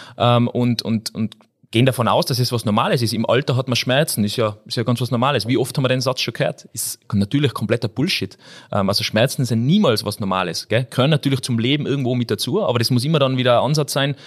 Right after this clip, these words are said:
ähm, dass ich den wieder irgendwo beseitige. Irgendwas stimmt dann im System nicht, gell? Das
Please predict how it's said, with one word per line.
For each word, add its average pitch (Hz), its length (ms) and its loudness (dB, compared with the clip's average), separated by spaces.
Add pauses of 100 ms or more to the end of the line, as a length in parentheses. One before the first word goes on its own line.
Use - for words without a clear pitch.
(300)
ähm, 117 420 2
dass 117 180 2
ich 117 40 0
den 107 180 2
wieder 104 280 0
irgendwo 101 240 -2
beseitige. 135 480 -4
Irgendwas 165 360 4
stimmt 180 300 -2
dann 127 100 4
im 117 120 4
System 139 340 -4
nicht, 95 320 -6
gell? 113 160 -2 (240)
Das - 240 -4